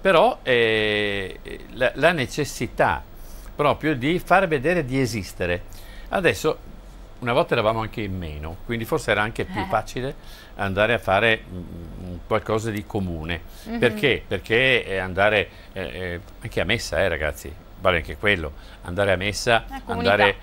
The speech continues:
Speaker 1: andare in centro per l'aperitivo, andare a fare la passeggiata il sabato pomeriggio, anche senza shopping,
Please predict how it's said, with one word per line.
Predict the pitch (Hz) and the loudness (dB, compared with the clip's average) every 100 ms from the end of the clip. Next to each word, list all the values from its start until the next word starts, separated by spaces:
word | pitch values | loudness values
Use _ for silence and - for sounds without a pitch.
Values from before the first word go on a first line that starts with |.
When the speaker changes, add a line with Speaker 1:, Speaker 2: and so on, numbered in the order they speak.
| - - | -10 -8
Speaker 1:
andare | 92 101 104 | -2 2 2
in | 98 | 0
centro | - 110 104 98 107 | 0 0 0 0 -2
per | - 101 | 0 0
l'aperitivo, | 92 - 92 - 104 101 101 110 - - - | 0 -2 -4 -4 -2 -2 0 -2 -4 -14 -10
andare | 107 110 | 0 0
a | 107 | 2
fare | 113 107 | 2 2
la | 98 | 0
passeggiata | 107 - 104 90 104 95 113 | -2 -4 -4 2 2 2 -2
il | |
sabato | - 104 101 104 | -2 -2 -2 -6
pomeriggio, | 104 95 95 104 101 113 - - | -6 -4 -2 -2 -2 -2 -4 -4
anche | 120 104 107 | -4 -2 -2
senza | 107 98 92 | -2 -6 -8
shopping, | - 95 - 120 113 | -2 -2 0 -4 -2